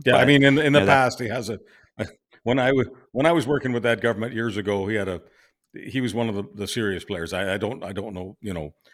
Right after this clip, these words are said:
Speaker 1: where his head's been the last few years. I mean, I could say that for a number of people, but, but in any case, a, a guy who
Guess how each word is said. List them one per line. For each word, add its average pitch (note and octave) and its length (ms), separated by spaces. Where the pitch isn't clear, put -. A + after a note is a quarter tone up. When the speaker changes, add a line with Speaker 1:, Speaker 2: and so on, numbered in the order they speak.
Speaker 1:
where G#2+ 160
his F#2+ 120
head's G#2+ 200
been F#2 180
the F#2+ 60
last F#2+ 260
few G2 80
years. F#2 260
I F#2+ 40
mean, F2 120
I F2+ 60
could F2 160
say G2+ 120
that F2 200
for F2 100
a - 40
number G#2 200
of E2+ 60
people, F#2 240
but, C3+ 260
but D#3 100
in D#3+ 140
any D3+ 80
case, A2 300
a, C#3 100
a B2+ 120
guy C3+ 260
who B2 220